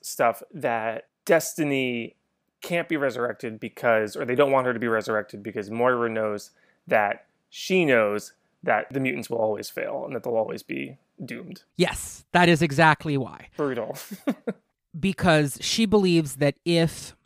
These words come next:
Speaker 2: the precogs, especially one like Destiny, who is known for her accuracy, tell people that, that Krakoa will fail.
Speaker 1: Yes.
Speaker 2: And Moira's experience of her nine previous lives is that no matter what she tries,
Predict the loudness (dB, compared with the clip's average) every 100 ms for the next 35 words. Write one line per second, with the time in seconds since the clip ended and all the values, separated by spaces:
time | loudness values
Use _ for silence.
0 | -4 -2 0 0 -2 2 4 4 2 -4
1 | -6 0 0 2 2 2 2 -2 -4 -4
2 | -2 -2 0 0 2 0 0 0 0 0
3 | -4 -6 -6 -6 -8 -4 -4 -4 -4 -6
4 | -6 -10 _ _ -4 2 4 2 0 -4
5 | -6 -6 -4 -2 0 0 -2 -4 -4 -6
6 | 0 -2 2 2 2 -2 -6 -8 -10 -10
7 | _ _ _ -6 -6 -6 -2 2 4 2
8 | 0 0 2 6 6 4 -4 0 2 4
9 | 2 -2 0 2 4 2 -2 -4 -2 0
10 | 0 -2 -2 -2 -2 -2 -2 0 0 0
11 | -2 -6 -6 -2 -2 0 -2 0 0 0
12 | 0 0 -2 -6 -8 -6 -2 0 0 -2
13 | -6 -8 -12